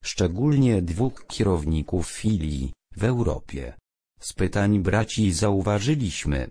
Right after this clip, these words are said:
że oni także byli w zmartwieniu co do tej sprawy, lecz ostatecznie zrzucili swój ciężar na Pana.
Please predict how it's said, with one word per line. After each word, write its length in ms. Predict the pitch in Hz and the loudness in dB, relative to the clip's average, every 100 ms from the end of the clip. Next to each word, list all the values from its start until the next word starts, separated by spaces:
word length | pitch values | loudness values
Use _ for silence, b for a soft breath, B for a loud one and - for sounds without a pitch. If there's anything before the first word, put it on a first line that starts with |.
| _ - | _ -12
że 200 | - 113 | -2 0
oni 280 | 107 123 117 | 4 4 4
także 480 | - 139 131 131 120 | 2 0 0 2 2
byli 400 | 95 104 95 87 | 2 2 2 -2
w 100 | 76 | -2
zmartwieniu 920 | 71 80 76 - - 120 131 120 117 | -2 0 0 -2 -2 2 4 4 2
co 240 | - 87 87 | 2 0 2
do 200 | 87 123 | 2 2
tej 200 | 98 80 | 0 0
sprawy, 640 | - - 123 90 73 65 - _ - | -2 -2 -4 -4 -6 -8 -10 _ -2
lecz 320 | 82 80 - | 0 0 -2
ostatecznie 880 | 69 - - - 117 - - 107 82 | -2 -2 -4 -2 -2 0 2 2 2
zrzucili 640 | 80 87 - 131 120 90 | 0 -2 0 0 0 0
swój 380 | - - 107 101 | -2 0 0 0
ciężar 560 | - 101 95 85 80 | 0 2 2 2 2
na 160 | 82 80 | 2 0
Pana. 540 | - 107 87 73 65 | 0 -2 -2 -4 -6